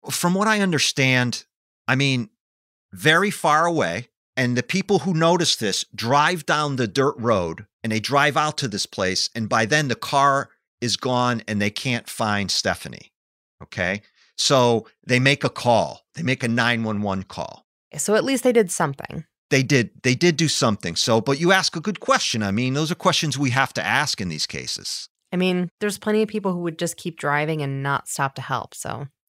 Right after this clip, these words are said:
Speaker 1: I think more people would, s-, sadly, in this world that we live in. So these two people reported seeing Stephanie running barefoot and nude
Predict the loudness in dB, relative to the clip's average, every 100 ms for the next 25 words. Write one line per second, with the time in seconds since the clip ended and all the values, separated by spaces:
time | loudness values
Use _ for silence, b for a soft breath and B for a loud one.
0 | -4 -2 0 -2 0 -2 0 -4 -4 -2
1 | 0 -2 -6 _ _ _ _ _ _ -16
2 | -16 _ -4 2 2 2 -2 -2 -2 -4
3 | -4 -6 -4 0 0 2 -2 -4 -4 -4
4 | -4 -8 -12 _ _ _ _ _ _ _
5 | _ _ 2 4 4 2 0 0 0 4
6 | 4 4 4 4 4 2 2 2 2 2
7 | 2 0 0 0 0 2 2 0 2 2
8 | 2 0 -4 -2 0 2 2 2 -2